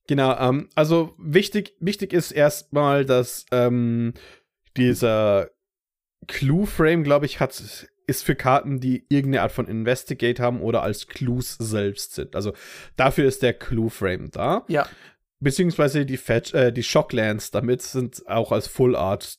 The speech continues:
Speaker 1: da, damit, aber damit die aber nicht als Standard geprintet werden. Also mit den Standardset geprintet werden. Ähm, und sonst ist es eigentlich nur ein Standardset. Das erste mit sogenannten Playboostern, die halt, äh,
Speaker 2: Ja, das ist ganz wichtig, die kommen dann neu.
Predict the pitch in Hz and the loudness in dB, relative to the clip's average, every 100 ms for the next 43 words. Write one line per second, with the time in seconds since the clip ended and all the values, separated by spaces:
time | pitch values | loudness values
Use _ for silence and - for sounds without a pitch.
0 | - 104 107 110 110 110 - 123 120 120 | -12 -6 -2 -2 -2 -4 0 0 2 2
1 | 135 139 120 117 117 - - 107 98 - | 2 2 2 2 -2 -4 -4 -4 -4 -12
2 | - - - 120 110 104 82 98 - 104 | -16 -14 -4 -2 -2 -2 -4 -6 -8 -10
3 | - 107 104 101 80 73 - - 92 80 | -6 -4 -4 -6 -6 -6 -10 -14 -12 -12
4 | - - - - _ 131 101 - 87 85 | -14 -20 -20 -20 _ -8 -6 -4 -6 -4
5 | 95 107 98 110 131 131 127 139 147 165 | -6 -4 -6 -4 -2 -2 0 -2 -2 -8
6 | - _ _ _ _ _ - 135 135 131 | -16 _ _ _ _ _ 2 4 4 0
7 | - - 156 170 233 254 - 185 175 170 | -10 -4 0 4 4 2 0 0 0 -6
8 | - 147 151 131 135 127 110 - 85 78 | 2 4 4 2 2 2 2 -2 -4 -4
9 | - - - - - - - 151 175 185 | 2 4 4 2 -8 -10 -2 2 2 2
10 | 151 123 - 127 123 117 - - 165 165 | 0 0 -2 0 0 -2 -6 0 2 2
11 | 151 147 - 139 135 135 - - - - | 0 -4 0 0 2 -2 -6 -10 -12 -8
12 | - - 120 107 104 101 101 - - 101 | -8 -8 -4 0 0 0 -2 -8 -6 0
13 | 160 208 139 139 - 160 - 156 - 160 | 4 4 2 -2 -4 -8 -4 -4 -2 -4
14 | 185 123 - 127 147 143 120 131 135 101 | -4 -8 -8 -6 -4 -2 -2 -2 -4 -6